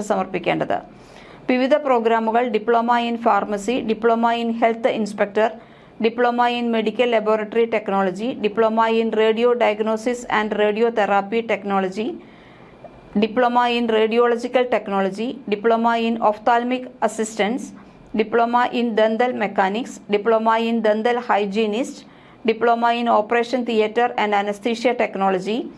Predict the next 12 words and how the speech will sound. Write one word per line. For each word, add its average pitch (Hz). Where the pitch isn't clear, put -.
Diploma 233
in 240
Cardiovascular 226
Technology, 190
Diploma 214
in 220
Neurotechnology, 214
Diploma 220
in 226
Diala-, 208
Dialysis 233
Technology, 202